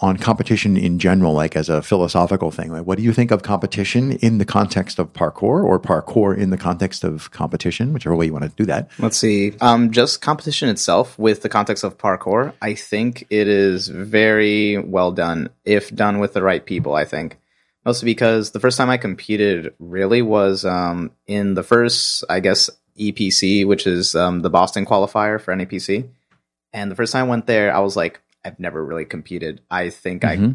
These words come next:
Speaker 2: can maybe do good. Let's see what happens."
Speaker 1: <laughs> What
Speaker 2: And
Speaker 1: could
Speaker 2: I've,
Speaker 1: possibly
Speaker 2: I've
Speaker 1: go
Speaker 2: heard,
Speaker 1: wrong?
Speaker 2: like, a lot of things, like, people saying, like, the old school thing, like, "Oh, take competition out of parkour and all that." Like, I was very adamant about that at some point in my life too.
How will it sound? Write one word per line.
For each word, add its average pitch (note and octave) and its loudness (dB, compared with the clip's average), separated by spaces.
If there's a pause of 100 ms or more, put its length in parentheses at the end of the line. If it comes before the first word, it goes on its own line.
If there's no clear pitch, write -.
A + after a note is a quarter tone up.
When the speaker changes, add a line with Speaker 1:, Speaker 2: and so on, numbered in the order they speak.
Speaker 2:
can F#2+ -8
maybe F#2+ -4
do F#2+ -2
good. F#2+ 2
Let's F#2+ -2
see G2 2
what G2+ 4
happens." - 0
Speaker 1:
<laughs> - -8
What G#2 2
Speaker 2:
And A2+ 2
Speaker 1:
could A#2 -4
Speaker 2:
I've, B2+ 4
Speaker 1:
possibly B2+ -4
Speaker 2:
I've D3 4
Speaker 1:
go A#2 -2
Speaker 2:
heard, F3 4
Speaker 1:
wrong? F3 0
Speaker 2:
like, D#3+ 0
a C3 0
lot A2 4
of F#2+ -6
things, G2 -6
like, F#2+ -6
people F#2+ -6
saying, F#2 -10
like, G2 -4
the A2 -2
old G2 -2
school G2+ -4
thing, G2+ -4
like, G2+ -4
"Oh, A#2+ 2
take - -8
competition A2 -4
out G#2+ -2
of G#2+ -6
parkour G#2+ 0
and G#2+ 0
all G2+ 0
that." F2+ 2
Like, F#2 -2
I F#2 4
was G#2+ 2
very F#2 -2
adamant E2+ -2
about D#2+ -6
that D#2+ -8
at E2+ -6
some F2+ -4
point F2+ -6
in E2+ -6
my F2 -2
life E2 -2
too. F#2 -2